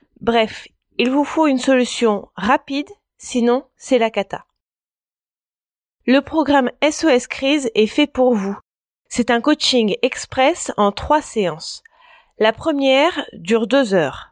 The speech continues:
Deux heures pendant lesquelles nous dénouons ensemble les nœuds du problème. À la fin de cette séance, vous avez les clés pour régler la situation qui vous pose problème.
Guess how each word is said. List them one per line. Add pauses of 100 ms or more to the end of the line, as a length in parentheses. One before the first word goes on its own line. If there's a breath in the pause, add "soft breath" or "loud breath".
(140)
Deux
heures
pendant
lesquelles
nous
dénouons
ensemble
les
nœuds
du
problème. (800)
À
la
fin
de
cette
séance,
vous
avez
les
clés (240)
pour
régler
la
situation (100)
qui
vous
pose
problème.